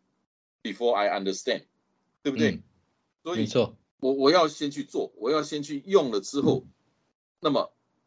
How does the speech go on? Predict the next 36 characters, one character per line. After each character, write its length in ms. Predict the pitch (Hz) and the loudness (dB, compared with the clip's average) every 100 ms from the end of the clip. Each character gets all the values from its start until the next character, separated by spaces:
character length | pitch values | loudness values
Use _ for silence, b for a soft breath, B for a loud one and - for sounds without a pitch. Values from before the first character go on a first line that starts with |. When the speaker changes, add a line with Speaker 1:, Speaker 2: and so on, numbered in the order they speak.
| b - | b -8
Speaker 1:
我 280 | 113 107 | -2 -2
才 260 | 101 - 113 | -4 -4 -4
能 180 | 113 120 | -4 0
够 140 | 139 | 0
跟 260 | - 139 127 | 2 2 2
你 80 | 123 | 0
有 160 | - | -2
更 260 | - 143 101 | -2 -4 -2
多 140 | 110 | -2
的 80 | 95 | -2
交 220 | 90 98 | 0 0
流， 160 | 95 80 | 2 0
我 80 | 78 | -4
才 160 | 104 | -2
有 100 | 101 | -2
问 180 | 95 117 | 0 -2
题 160 | 92 82 | -4 -10
能 120 | 87 | -2
够 100 | 101 | -2
提 160 | - | -2
出 140 | 82 - | -8 -6
来 100 | 76 | -4
问。 180 | 87 - - | -4 -6 -2
Speaker 2:
呀， 340 | 101 - - | -2 -2 -8
Speaker 1:
那 160 | 127 117 | -4 -4
所 180 | - 147 | 0 0
以 120 | 131 | 0
Speaker 2:
是。 300 | - 92 - _ _ | -2 -10 -12 _ _
Speaker 1:
下 320 | - 208 165 | -6 0 2
一 60 | 127 | 0
次 180 | - 143 | -2 -2
的 100 | 127 | -2
这 140 | 143 | 0
个 80 | 110 | -4
on 300 | 104 104 101 | -6 -8 -10
call， 380 | - 123 80 | -6 -4 -4